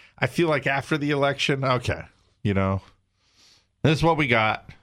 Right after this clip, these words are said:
Make the best of it. This time we haven't, we haven't seemed to get done with the, the, um, you know, "You're right, you're wrong" kind of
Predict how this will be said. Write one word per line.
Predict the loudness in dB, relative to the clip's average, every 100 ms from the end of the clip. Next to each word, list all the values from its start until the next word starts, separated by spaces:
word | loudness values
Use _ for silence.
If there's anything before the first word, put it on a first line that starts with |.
| 0
Make | 2 2
the | 2
best | 2 0 0
of | -2
it. | 0
This | 0 0
time | 0 0
we | 2
haven't, | 2 2 0 0
we | 0
haven't | 0 -2 -4
seemed | -4 -4 -2
to | -2
get | 0 0 -2 0
done | -2 0
with | -2 -2
the, | 0 0 0 -6 -18 -20 -6
the, | 0 2 2 2
um, | 2 2 -2 -2
you | 0
know, | 0 0
"You're | -2 0 0
right, | 2 0 0
you're | 0 0
wrong" | 0 0 0 0 -2 -6 -10 -20 -20 -20 -20 _
kind | -2 0 0
of | -2 -4